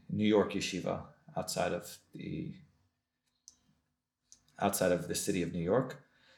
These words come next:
Um, the Rosh Yeshiva was there at the Farbrengen, and he says, "Yosef, say l'chaim, say l'chaim, say l'chaim." And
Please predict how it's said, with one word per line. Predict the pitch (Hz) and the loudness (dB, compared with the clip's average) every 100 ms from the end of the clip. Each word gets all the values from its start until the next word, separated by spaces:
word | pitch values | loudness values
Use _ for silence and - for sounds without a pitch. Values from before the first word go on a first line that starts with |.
| _ - - | _ -14 -6
Um, | 87 87 90 87 85 80 - _ _ _ _ - - - | -2 -2 -2 -4 -6 -10 -14 _ _ _ _ -16 -14 -6
the | 101 | 2
Rosh | 98 104 107 | 4 4 2
Yeshiva | - 101 92 | 2 2 4
was | 90 87 | 2 2
there | 95 | 4
at | 85 | 4
the | - | 0
Farbrengen, | 90 110 113 107 | 4 6 8 6
and | 92 | 4
he | 90 | 0
says, | - 90 95 | -4 -2 2
"Yosef, | 104 - 87 | 2 2 -4
say | - 101 | 4 4
l'chaim, | 98 - 95 90 | 4 2 0 0
say | - 98 | 0 2
l'chaim, | 92 92 90 | 2 0 -2
say | 80 87 | 0 0
l'chaim." | 85 85 82 | 0 -2 -4
And | 80 | -6